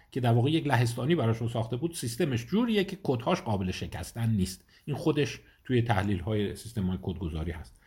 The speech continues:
البته اونا می‌گفتن به کمک آلین تورینگ، اون، اه، ریاضیدان مشهور، انگلیسی‌ها دستگاهی ساختن، اولترا، که این رو می‌تونه رمزگذار-، رمزش رو بشکنه.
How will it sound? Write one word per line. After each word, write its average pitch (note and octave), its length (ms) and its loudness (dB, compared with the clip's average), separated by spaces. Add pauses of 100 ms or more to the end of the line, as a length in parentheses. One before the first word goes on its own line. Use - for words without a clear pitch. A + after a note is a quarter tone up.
(180)
البته F#3 300 8
اونا F3+ 300 4
می‌گفتن E3 420 2
به C3+ 80 -2
کمک C3+ 280 -2
آلین A#2+ 380 4
تورینگ، D3 420 2 (400)
اون، A#2+ 260 0
اه، F#2+ 280 -4
ریاضیدان G2+ 720 2
مشهور، A2+ 500 2 (640)
انگلیسی‌ها B2 720 4
دستگاهی A#2+ 540 4
ساختن، - 500 -2 (240)
اولترا، C#3 520 4
که D#3+ 140 -6
این C3+ 140 -2
رو C3+ 120 2
می‌تونه C3 480 -4 (320)
رمزگذار-، F2+ 680 -2
رمزش A2 420 2
رو B2 260 0
بشکنه. - 520 -4